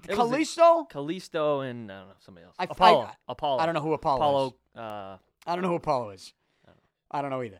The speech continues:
Speaker 1: Yeah, I get it.
Speaker 2: Yeah, who knows? D-, General Jerry knows.
Speaker 1: He's fired up.
Speaker 2: He's,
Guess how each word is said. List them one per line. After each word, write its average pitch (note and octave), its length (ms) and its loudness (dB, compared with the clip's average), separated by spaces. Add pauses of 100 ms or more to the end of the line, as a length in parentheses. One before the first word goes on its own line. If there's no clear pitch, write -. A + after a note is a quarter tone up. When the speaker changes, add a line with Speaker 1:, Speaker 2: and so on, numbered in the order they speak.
Speaker 1:
Yeah, G2 140 -20
I A2 60 -20
get A#2 100 -16
it. - 60 -20 (320)
Speaker 2:
Yeah, C3 140 -12 (100)
who D3 100 -6
knows? - 300 -12 (100)
D-, F#3+ 200 0
General C4+ 380 2
Jerry G3+ 280 4
knows. G2+ 200 -14
Speaker 1:
He's F3+ 280 -8
fired C3 340 -2
up. G2 240 -12
Speaker 2:
He's, F#3+ 240 -4